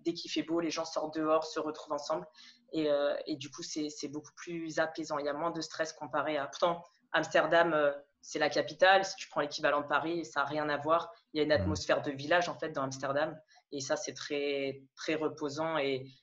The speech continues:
Speaker 1: et pour le coup, je, je préfère vraiment, euh, la, la,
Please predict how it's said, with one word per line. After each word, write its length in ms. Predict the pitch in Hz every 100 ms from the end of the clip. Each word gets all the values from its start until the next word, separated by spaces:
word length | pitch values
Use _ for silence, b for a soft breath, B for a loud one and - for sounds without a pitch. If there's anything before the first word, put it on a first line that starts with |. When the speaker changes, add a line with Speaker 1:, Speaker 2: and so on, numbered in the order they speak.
| _ -
Speaker 1:
et 360 | 135 131 135 131 _ _ _ _
pour 120 | - 151
le 120 | 147
coup, 200 | - 151
je, 320 | 139 131 131 127 131 -
je 120 | - 131
préfère 480 | - 156 170 151
vraiment, 400 | 131 151 151 147
euh, 80 | 139
la, 280 | 139 135 -
la, 220 | 85 -